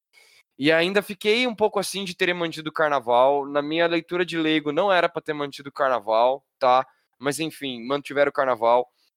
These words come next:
E chegando pros dias mais próximos, cara, segunda-feira a gente seguiu, né? Segunda-feira, dia quatorze, foi isso? Deixa eu ver aqui. Não, segunda-feira, dia dezesseis, a gente viu, né? Chegou uma matéria,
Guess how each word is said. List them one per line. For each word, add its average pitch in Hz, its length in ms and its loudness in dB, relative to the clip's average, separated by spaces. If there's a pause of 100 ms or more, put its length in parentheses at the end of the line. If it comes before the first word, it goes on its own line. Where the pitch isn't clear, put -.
(560)
E 190 120 -2
chegando 226 480 4
pros 220 180 -6
dias 196 180 -2
mais 185 200 0
próximos, 165 840 0 (280)
cara, 196 260 4
segunda-feira 208 840 0
a - 20 0
gente 190 240 -8
seguiu, 165 500 -6
né? 160 100 0
Segunda-feira, 147 520 -6
dia 151 180 -4
quatorze, 147 760 -4
foi 135 260 -4
isso? 160 300 -12 (160)
Deixa - 100 -12
eu - 20 -8
ver 120 80 -2
aqui. 113 260 -14 (640)
Não, 147 280 0
segunda-feira, 147 500 -2
dia 143 120 -8
dezesseis, 151 760 -2 (340)
a 143 100 2
gente 170 480 -2 (240)
viu, 180 480 -2
né? 196 280 4
Chegou 156 360 0
uma 143 280 -4
matéria, 135 420 0